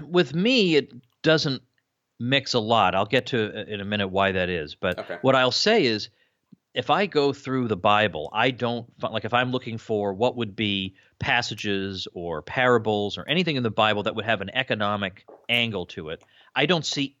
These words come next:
Speaker 1: anything in there that is contrary to the free market whatsoever. Nothing, nothing at all. Uh, I, I s-, I mean, and I can give countless examples. I mean, the parable of the talents is an obvious example.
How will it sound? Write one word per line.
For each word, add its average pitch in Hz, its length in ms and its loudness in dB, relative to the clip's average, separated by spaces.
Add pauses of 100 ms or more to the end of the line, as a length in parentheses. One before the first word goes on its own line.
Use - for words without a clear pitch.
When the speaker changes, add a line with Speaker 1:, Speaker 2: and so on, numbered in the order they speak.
Speaker 1:
anything 175 520 0
in 143 240 -10
there 73 280 -12 (480)
that 117 160 0
is 110 140 -8
contrary 123 460 -2
to 107 80 -10
the 104 60 -6
free 113 240 -6
market 90 420 -6
whatsoever. 104 680 0
Nothing, 120 460 -4 (160)
nothing 143 480 -2
at 127 80 0
all. 123 300 -2 (680)
Uh, 107 360 0
I, 113 280 -2
I 120 120 -2
s-, - 180 -8
I 127 60 -10
mean, 123 140 -4
and 120 180 0
I 123 100 2
can 120 200 -6
give 113 420 -6 (140)
countless 131 420 -2
examples. 104 480 -4
I 92 40 -14
mean, 92 80 -10
the 90 80 -8
parable 110 440 2
of 92 80 -8
the 104 80 -6
talents 98 500 -2
is 92 80 -10
an 95 80 -8
obvious 98 460 -4
example. 95 560 -6